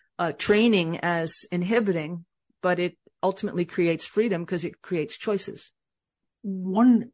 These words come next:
Speaker 2: of the most important aspects of the book, I thought, was your section on candor and the need to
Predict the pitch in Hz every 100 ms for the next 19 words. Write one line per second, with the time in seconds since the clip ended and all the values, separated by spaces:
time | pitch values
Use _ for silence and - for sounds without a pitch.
0 | - 151 139 139 135 139 127 147 143 135
1 | 127 - - 127 127 - 117 - 135 120
2 | - 147 131 131 117 - - 131 127 -
3 | 123 117 - _ 151 131 123 123 117 -
4 | - 151 131 127 - _ _ _ _ -
5 | 156 - 151 131 123 113 117 _ _ -
6 | - 156 143 117 98 - _ _ _ 143
7 | 127 123 120 135 131 135 - - 160 147
8 | 170 165 151 - - 147 135 135